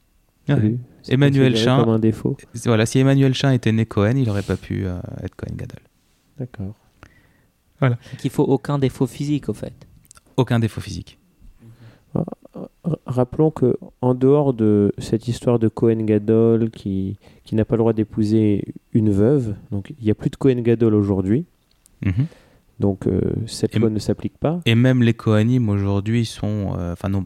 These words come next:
Speaker 2: ont perdu leur statut, euh, d'une certaine manière.
Speaker 1: Voilà, donc bien qu'ayant perdu leur, leur statut de, de serviteur direct, euh, au temple,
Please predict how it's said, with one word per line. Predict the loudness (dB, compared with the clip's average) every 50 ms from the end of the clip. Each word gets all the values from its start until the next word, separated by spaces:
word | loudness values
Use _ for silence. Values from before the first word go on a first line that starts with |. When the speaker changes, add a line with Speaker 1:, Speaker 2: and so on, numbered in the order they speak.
| -6
Speaker 2:
ont | -8 -6
perdu | -4 -2 -2 0 0 2
leur | 0 0
statut, | 0 0 -2 -2 0 -2 -2 -2 -2 -4
euh, | -4 -6 -8 -10 -10 -14 -18 _ _ _ _ _ _ -4
d'une | -2 0
certaine | 0 0 0 0 0
manière. | 0 0 0 0 -2 -4 -6 -8 -10 -12 -12 -12 -12 -16 -18 -12 -4
Speaker 1:
Voilà, | -2 0 0 0 -2 -6
donc | -6 -6 -6 -6 -4 -8 -10 -10 -12
bien | -6 -2 0 2 2 2 2
qu'ayant | 2 0 0 2 2 0
perdu | 0 0 -2 0 0 0 0 0 0
leur, | 2 0 -2 -2 -6 -14 -20 -20 -6 _
leur | 0 0 0 0 -4
statut | -6 -2 -2 -2 -2 -2 0 0 2 2
de, | 2 0 0 -2 -4 -10 -20 _ _ -2
de | 0 0
serviteur | 0 0 0 -2 -2 0 0 -4 -6 -10 -2 0 0 0 0 -2
direct, | -2 -2 -2 0 2 0 0 0 -4 -10 _ -2 0
euh, | 0 2 2 2 2 0 0 0 -2 -2 -4 -6 -10 -18 -20 -20 -20 -20 _ _ -4
au | -4
temple, | -4 -2 -2 -2 -2 -4 -4 -4 -4 -4